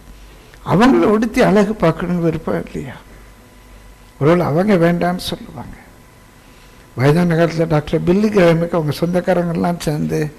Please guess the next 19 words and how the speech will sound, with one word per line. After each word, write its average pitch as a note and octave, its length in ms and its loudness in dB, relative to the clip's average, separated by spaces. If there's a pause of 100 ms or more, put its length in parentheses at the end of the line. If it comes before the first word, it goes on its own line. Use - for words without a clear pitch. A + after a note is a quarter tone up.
(340)
அவங்க D3+ 260 -2
பிள்ளைங்க, E3 260 2
பேர E3+ 280 0
பிள்ளைங்கெல்லாம் E3+ 500 -2
சேர்ந்து D#3+ 240 -2
ஒரு D#3+ 100 -2
சூட் G3+ 320 -2
வாங்கி E3+ 220 0
கொடுத்தாங்களாம். - 560 -10 (640)
அவர் D#3+ 120 -2
சொன்னாங்க, F3 280 0
"இவ்வளோ G#3+ 260 2
சூட் G3+ 340 0
இருக்கு, F3 460 -4 (400)
எனக்கு E3 260 2
இன்னொரு D#3+ 220 2
சூட் G3 280 -2
தேவையே F3+ 500 4
இல்லை, F3 360 0